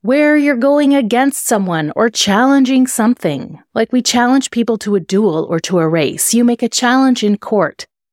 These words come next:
And yes, we can challenge ourselves to do something difficult or new, but challenges imply hard work. There's an air of negativity to the word challenge.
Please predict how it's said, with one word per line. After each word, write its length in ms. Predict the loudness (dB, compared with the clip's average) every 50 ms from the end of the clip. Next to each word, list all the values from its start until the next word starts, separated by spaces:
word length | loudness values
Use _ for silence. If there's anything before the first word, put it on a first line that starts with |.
| _ _ -2
And 160 | 0 2 2
yes, 300 | 2 2 0 -2 -2 -2
we 120 | -2 -2
can 160 | 0 -2 -4
challenge 440 | -2 -2 0 0 2 2 2 2 0
ourselves 460 | -2 -4 -2 -2 -2 -2 -2 -2 -6
to 100 | -8 -6
do 120 | -4 -2 -2
something 440 | -2 -2 -4 -4 -4 -4 -4 -2 -4
difficult 520 | -4 -4 -4 -6 -4 -4 -4 -4 -4 -4
or 60 | -4
new, 420 | -2 0 0 0 0 0 -2 -4 -8 _ _ _ _ _ _ _ _ _ _ -6
but 160 | -6 -6 -4
challenges 680 | -4 -2 0 0 2 2 2 2 2 2 0 0 -2 -4
imply 640 | -2 -2 -2 0 -2 -2 -2 0 0 0 0 0
hard 420 | -2 -2 -2 0 0 0 -2 -2 -2
work. 420 | 0 0 0 -2 -4 -6 -14 -20 -20 _ _ _ -4
There's 300 | -2 0 0 0 0 0
an 140 | 0 -2 -2 -2
air 360 | -2 0 0 0 0 0 -2 -2
of 140 | -4 -2
negativity 840 | 0 0 0 0 0 -2 -2 -2 -2 -2 0 0 0 0 0 -2 -2
to 120 | -4 -2
the 120 | -2 -2 -2
word 540 | -2 -2 -2 0 0 -2 -2 -2 -6 -10 _ -6
challenge. 840 | -4 -2 0 0 2 2 2 2 0 0 -2 -4 -4 -6 -6 -6